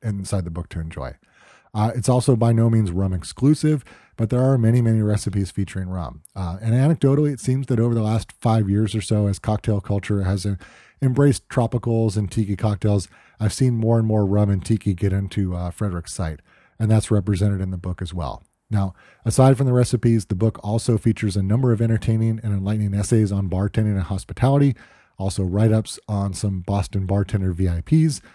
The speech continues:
and then some notes on technique and ingredients. Now, personally, I've found a lot to enjoy in the essays just from a curious outsider point of view. I've spent some time in bars, ex-, um,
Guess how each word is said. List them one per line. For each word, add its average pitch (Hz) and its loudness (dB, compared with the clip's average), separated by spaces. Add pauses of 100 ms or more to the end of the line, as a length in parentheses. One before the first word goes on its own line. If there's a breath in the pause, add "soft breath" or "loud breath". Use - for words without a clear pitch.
(280 loud breath)
and 123 2
then 117 4
some 107 0
notes 104 2
on 98 0
technique 101 -2
and 90 -4
ingredients. 85 -8 (480)
Now, 107 0
personally, 123 2
I've 117 -2
found 123 -2
a 110 -2
lot 104 -6
to 113 -4
enjoy 107 -2
in 104 0
the 98 2
essays 101 0
just 107 -2
from 107 -4
a 95 -2
curious 110 0
outsider 107 0
point 107 0
of 87 -2
view. 113 2 (400 loud breath)
I've 104 -2
spent 113 0
some 113 0
time 110 2
in 101 0
bars, 98 -4
ex-, - -14 (260)
um, 95 -4